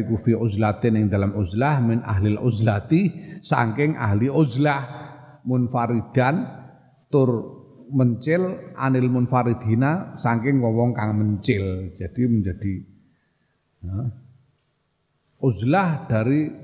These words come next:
para ahli uzlah, mengasingkan diri dari orang-orang yang mengasingkan diri. <laughs> Iku nek istilah sing populer saiki dadi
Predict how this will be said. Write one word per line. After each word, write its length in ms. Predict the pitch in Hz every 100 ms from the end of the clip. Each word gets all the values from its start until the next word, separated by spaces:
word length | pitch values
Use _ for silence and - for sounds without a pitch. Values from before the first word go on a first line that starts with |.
| -
para 320 | - 120 120 117
ahli 280 | 110 110 117
uzlah, 680 | 107 87 107 135 226 - - _ _ _ _ _ 123
mengasingkan 640 | 143 139 - 143 135 131
diri 340 | 165 185 156
dari 300 | - 107 127
orang-orang 560 | 139 131 123 107 135 143
yang 100 | 123
mengasingkan 480 | 135 135 139 160 139
diri. 380 | 170 160 135 143 - - 151 120 113 104 95
<laughs> 720 | - - - _ _ _ -
Iku 260 | 87 117 110
nek 160 | 104
istilah 320 | 104 - 107 104
sing 160 | 107
populer 400 | 95 104 110 110
saiki 240 | 95 104 127
dadi 220 | 90